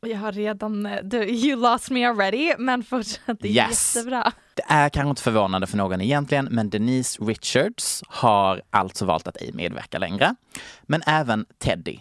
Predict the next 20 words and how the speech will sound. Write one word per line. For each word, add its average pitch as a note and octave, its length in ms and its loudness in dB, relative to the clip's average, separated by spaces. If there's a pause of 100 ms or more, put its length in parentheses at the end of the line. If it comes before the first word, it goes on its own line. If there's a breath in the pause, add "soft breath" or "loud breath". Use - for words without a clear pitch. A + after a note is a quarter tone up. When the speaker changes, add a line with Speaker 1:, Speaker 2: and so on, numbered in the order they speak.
Speaker 2:
lämnar, G#2+ 600 0
vilket A#2 200 0
gör G#2+ 60 4
att G2 100 -4
vi G2+ 40 2
har F#2+ 60 2
två F#2+ 560 0 (100)
lediga F2+ 540 -2
spots. - 720 -4 (340)
De G3 160 4
ska F3 140 0
ersättas. - 600 -4
Och - 180 2
den D#3 240 0
nya, D#3 440 0
det C#3+ 60 -2
finns D3 180 -4
två D3 180 2
nya A#2 160 2
medlemmar G2 500 0